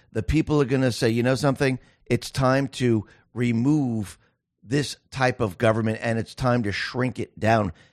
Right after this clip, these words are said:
Actually, if you go back in time, this is exactly what the Founding Fathers wanted. They never wanted career politicians. They never wanted a government to be centralized where they call the shots.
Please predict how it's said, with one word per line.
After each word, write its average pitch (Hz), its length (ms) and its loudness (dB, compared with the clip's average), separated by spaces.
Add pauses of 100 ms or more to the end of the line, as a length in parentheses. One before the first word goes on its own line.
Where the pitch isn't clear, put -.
(220)
Actually, 151 300 0
if 110 80 -4
you 107 80 0
go 131 160 4
back 127 260 4
in 110 80 2
time, 120 260 4
this 117 140 0
is 95 80 -12
exactly 117 460 2
what 113 120 0
the - 80 -4
Founding 117 280 2
Fathers 98 340 0
wanted. 104 300 2 (300)
They 123 160 6
never 160 360 4
wanted 131 440 0
career 123 340 -2
politicians. 113 800 2 (220)
They 113 120 4
never 156 260 2
wanted 135 340 0
a 107 40 -2
government 120 600 -2 (240)
to - 80 -12
be 101 140 -4
centralized 120 840 2
where 95 220 -4 (140)
they 107 220 0
call 131 260 2
the 113 100 -4
shots. 117 400 0